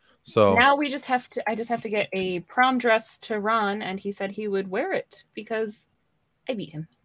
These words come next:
Speaker 1: <laughs> Nothing more horrible than Dune.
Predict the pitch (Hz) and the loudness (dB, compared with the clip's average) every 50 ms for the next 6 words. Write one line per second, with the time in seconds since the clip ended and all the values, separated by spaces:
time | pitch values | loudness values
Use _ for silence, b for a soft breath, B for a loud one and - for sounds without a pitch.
0 | _ _ - 165 - _ _ - - - - - - - - - - - - - | _ _ -20 -20 -20 _ _ -20 -18 -16 -14 -14 -14 -14 -14 -16 -16 -18 -18 -18
1 | - - - _ _ _ - 107 113 113 - 123 117 113 113 113 113 107 101 - | -18 -18 -18 _ _ _ -4 -2 -2 -2 -2 -2 -2 -2 -2 0 -2 -2 -2 -2
2 | - 101 98 101 104 101 104 101 110 104 98 - 104 95 92 87 85 82 82 - | -2 -2 0 0 -2 -2 -2 -4 -4 -6 -8 -8 -8 -8 -8 -8 -8 -8 -10 -10
3 | - - - - - | -10 -10 -8 -6 -6